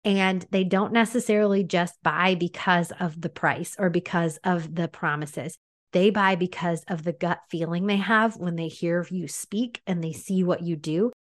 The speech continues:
and they understand why, the why that underlies all of it. So when you can define why you do what you do and you can communicate that through your marketing,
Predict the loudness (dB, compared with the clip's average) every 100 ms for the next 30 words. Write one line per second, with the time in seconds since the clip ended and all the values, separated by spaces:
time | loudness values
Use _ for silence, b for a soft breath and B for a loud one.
0 | _ -4 -2 0 -2 -2 0 0 -2 -4
1 | -4 -2 -4 -8 -8 -6 -4 -2 0 2
2 | 0 -2 -10 -16 _ -2 -2 2 0 0
3 | -4 -6 -6 -2 0 0 0 -2 -6 -6
4 | -4 -4 -8 -14 _ _ _ _ -2 4
5 | 4 4 2 2 2 2 2 2 2 2
6 | -2 2 4 6 4 0 0 -2 -6 -8
7 | -8 -6 -4 -4 -6 -12 -6 -2 0 0
8 | 0 0 -2 -2 -4 -4 -2 0 2 0
9 | 0